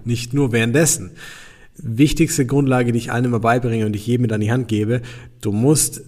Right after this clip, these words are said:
währenddessen schon merken, dass es nachhaltig ist. Wenn du darauf hoffst, dass es nach dem Abnehmen zufällig nachhaltig wird, wird's nie eintreten. Das gibt's nicht. Es gibt diesen Fall nicht. Faktisch gibt's den nicht.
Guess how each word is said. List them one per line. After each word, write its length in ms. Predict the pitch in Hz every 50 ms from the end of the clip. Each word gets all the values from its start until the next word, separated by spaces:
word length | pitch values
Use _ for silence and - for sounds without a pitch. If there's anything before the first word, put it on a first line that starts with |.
| - - 196 - -
währenddessen 800 | - 120 110 107 117 113 110 113 110 98 127 139 147 - 139 127
schon 420 | - - 123 110 107 107 107 110
merken, 440 | 107 107 107 107 113 113 - 117 107
dass 180 | 104 107 101 107
es 140 | 104 - -
nachhaltig 520 | 110 113 117 95 98 87 - - 120 113
ist. 320 | 107 104 98 - - - - - - - -
Wenn 300 | - 120 123 143 131 143
du 220 | 135 135 135 131 - - - - - -
darauf 320 | - - 117 120 - -
hoffst, 320 | 147 170 180 - - - -
dass 100 | 104 101
es 140 | 107 -
nach 260 | 117 117 127 170 151 -
dem 160 | - 151 139
Abnehmen 480 | 127 143 139 127 123 117 113 113 113
zufällig 400 | 113 - 151 120 - 117 113 104
nachhaltig 540 | 110 113 117 131 - - 113 95 107 98 101
wird, 180 | 110 117 120 - 190 120 104 107
wird's 240 | 131 127 - - -
nie 240 | 120 123 139 156 175
eintreten. 540 | - 123 135 143 - - 107 104 101 - 107
Das 160 | 104 - -
gibt's 280 | - 151 - - -
nicht. 260 | 110 101 - - - - - - - -
Es 160 | 131 117 120
gibt 180 | - - -
diesen 220 | - 135 113 104 95
Fall 220 | - - 101 95
nicht. 260 | 95 95 92 - - - -
Faktisch 420 | - - - 156 160 - 160 127
gibt's 220 | - - 160 - -
den 100 | 107 98
nicht. 240 | - 104 - -